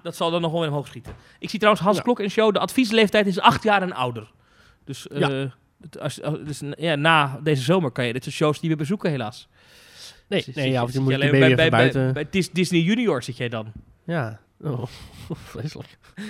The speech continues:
Speaker 1: <laughs> Eh,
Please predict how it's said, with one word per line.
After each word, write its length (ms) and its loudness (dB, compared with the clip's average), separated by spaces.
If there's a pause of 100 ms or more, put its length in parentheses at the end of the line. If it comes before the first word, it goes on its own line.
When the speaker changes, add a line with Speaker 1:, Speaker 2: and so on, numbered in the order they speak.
Speaker 1:
<laughs> 120 8 (1600)
Eh, 380 2